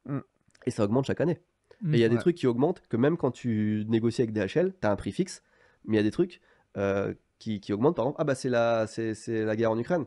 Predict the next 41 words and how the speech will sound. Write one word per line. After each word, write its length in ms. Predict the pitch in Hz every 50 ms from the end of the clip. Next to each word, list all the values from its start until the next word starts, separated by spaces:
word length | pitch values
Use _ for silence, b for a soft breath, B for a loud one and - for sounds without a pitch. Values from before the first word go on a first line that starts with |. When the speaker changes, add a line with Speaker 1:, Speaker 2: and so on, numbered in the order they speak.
| b b b b b b
Speaker 2:
Ah 40 | 98
bah, 120 | 101 101
du 100 | 98 101
coup, 220 | - - 156 151 123
euh, 180 | 110 104 104
il 60 | 101 107
y 40 |
a 60 | 101 101
le, 160 | 104 101 98 - - - -
la 100 | - 107 101
taxe 280 | - 131 139 - -
aéroport 400 | 107 110 107 110 104 - 143 143
ou 40 | 131
je 60 | -
sais 60 | -
pas 100 | 107 107
quoi, 220 | - 131 135 139 139
Speaker 3:
Bah, 60 | 139
Speaker 2:
euh, 20 | 139
Speaker 3:
bien 100 | 143 147
Speaker 2:
qui 40 | 143
Speaker 3:
sûr. 80 | 135
Speaker 2:
augmente. 220 | 131 139 139 139 147
Speaker 1:
Ouais. 60 | 151 b b b b b b b b -
Speaker 2:
Du 160 | 117 110 110
coup, 180 | 147 156 139
euh, 320 | 120 113 110 107 107 110 104
ton 180 | - - 117
prix 140 | 107 - 139
D 80 | 127 123
H 140 | 120 117 - 143
L, 40 | 131
c'est 140 | - 110
le 40 | 107
même, 260 | 117 143 180 190 147 - _
mais 100 | 117 113
les 80 | 110 110
taxes 240 | - - 135 - 120
à 60 | 104
côté, 380 | - 104 - 151 170 190 208 233 _ - 120 107
euh, 260 | 101 98 98 98